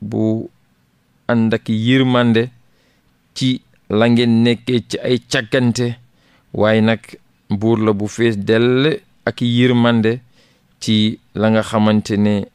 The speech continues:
moom la leen yërëm. Kon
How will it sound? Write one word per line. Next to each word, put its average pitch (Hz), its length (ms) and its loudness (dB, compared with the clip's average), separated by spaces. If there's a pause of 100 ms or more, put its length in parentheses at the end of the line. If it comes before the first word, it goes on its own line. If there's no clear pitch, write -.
moom 107 260 0
la 104 80 2
leen 101 260 0 (260)
yërëm. 117 380 -2 (1160)
Kon 127 180 0